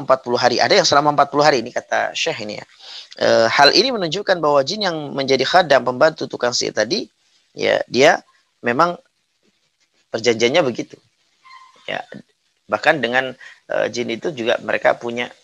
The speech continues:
agama selain Islam ya, agama lain, dan mereka punya syarat. Yang tiga hari, ada satu hari, ada yang sampai empat puluh hari dan sebagainya. Jangan mandi empat puluh hari, kan repot juga. Ya, jangan menyentuh air selama empat puluh hari. Wah, ini jelas nih.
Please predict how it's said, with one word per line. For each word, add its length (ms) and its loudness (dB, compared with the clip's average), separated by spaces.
agama 320 -2
selain 240 -4
Islam 320 -4
ya, 160 -14
agama 400 -2
lain, 240 0
dan 240 -4
mereka 240 0
punya 240 -4
syarat. 320 -4
Yang 240 -8
tiga 80 -6
hari, 320 2
ada 80 -10
satu 320 -4
hari, 240 2
ada 160 -8
yang 100 -10
sampai 220 -6
empat 160 -4
puluh 160 -2
hari 240 4
dan 80 -6
sebagainya. 560 -8
Jangan 240 -4
mandi 240 -2
empat 160 -2
puluh 160 -4
hari, 160 2
kan 80 -2
repot 240 -6
juga. 240 -4
Ya, 100 -14
jangan 220 0
menyentuh 320 -6
air 160 6
selama 320 -6
empat 240 -2
puluh 80 -8
hari. 320 -4
Wah, 160 -4
ini 240 -8
jelas 260 -6
nih. 140 -18